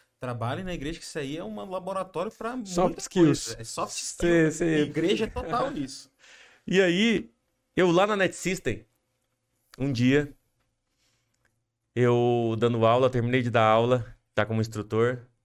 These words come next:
Speaker 3: Não tinha celular, nada disso na época. A secretária lá chama: "Clemilson, tem uma ligação pra você."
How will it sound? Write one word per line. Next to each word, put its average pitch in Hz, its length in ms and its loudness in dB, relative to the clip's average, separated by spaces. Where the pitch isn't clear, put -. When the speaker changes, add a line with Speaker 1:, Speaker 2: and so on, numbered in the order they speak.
Speaker 3:
Não 139 140 -8
tinha 185 180 -2
celular, 120 440 0
nada 117 200 -2
disso 110 220 -10
na 107 100 0
época. 113 400 -4
A 120 60 -8
secretária 123 580 0
lá 120 400 0
chama: 117 600 0
"Clemilson, 185 560 -2
tem 151 140 -10
uma 175 140 -10
ligação 170 440 -4
pra 170 120 -2
você." 143 400 -8